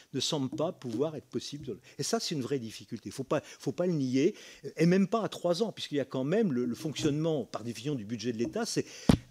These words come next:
une année sûre, plus une vision à trois ans. Mais, mais là, c'était très compliqué. Et la seule chose qu'on a réussi à faire, c'est un contrat d'objectifs pluri-, pluriannuel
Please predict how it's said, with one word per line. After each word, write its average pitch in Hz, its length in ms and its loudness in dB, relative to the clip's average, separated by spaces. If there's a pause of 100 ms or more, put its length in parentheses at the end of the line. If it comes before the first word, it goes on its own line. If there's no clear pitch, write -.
(160)
une 190 160 4
année 151 200 4
sûre, 240 320 -2
plus - 300 -6
une 147 80 0
vision 143 320 -2
à 135 80 -4
trois - 260 -10
ans. 107 60 -8
Mais, 131 140 0
mais 214 100 8
là, 190 180 0
c'était 151 320 -4
très 135 240 -6
compliqué. 117 480 -8
Et 127 40 2
la 175 100 6
seule 185 180 0
chose - 280 2
qu'on 135 120 -2
a 123 80 2
réussi 123 340 -2
à 117 60 -2
faire, 156 360 0 (320)
c'est - 200 -6
un 131 80 0
contrat 180 360 0
d'objectifs 131 500 0
pluri-, 160 540 -2
pluriannuel 131 800 0